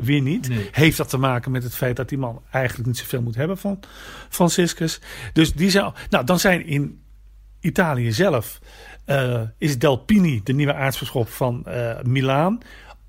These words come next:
Speaker 1: overgeslagen. Daar kun je nog zeggen dat zijn voorganger Scola nog geen tachtig is. Dus die mag meedoen. Maar ja, de patriarch van Venetië, de aartsbisschop van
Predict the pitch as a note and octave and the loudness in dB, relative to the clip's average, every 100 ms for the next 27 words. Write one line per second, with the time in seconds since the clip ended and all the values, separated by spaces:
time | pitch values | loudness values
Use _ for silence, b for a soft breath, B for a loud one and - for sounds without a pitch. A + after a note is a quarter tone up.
0 | - - D3+ D#3+ F#3 D#3+ F#3 F#3+ E3 D#3+ | -12 4 6 6 4 2 4 4 2 0
1 | - F3+ D#3 C3+ F3 D3+ C3 B B D#3 | 2 2 2 0 0 0 -2 B B -2
2 | - C3 - D#3 - C3 A#2+ - - D#3+ | 0 -2 2 2 2 0 -2 -2 2 4
3 | C3+ B2 B2 A#2 - B2 - E3+ - F#3 | 4 2 -2 -2 -4 -2 0 0 0 -2
4 | G3 B B B D#3 A#2+ C3 A#2+ A2+ B2 | -2 B B B -6 -2 0 0 0 0
5 | F3+ A3+ E3 B2 B B B - - - | 0 2 2 0 B B B -8 -8 -10
6 | C3 A#2+ B2 A2 B2+ A#2 - - D3+ E3 | -10 -4 -4 -2 -2 2 2 2 2 2
7 | E3 D#3+ F3+ E3 E3 A#2+ B2 - - B2 | 0 -4 -10 -10 -6 -4 -4 -8 -14 -12
8 | - D3+ | -8 -8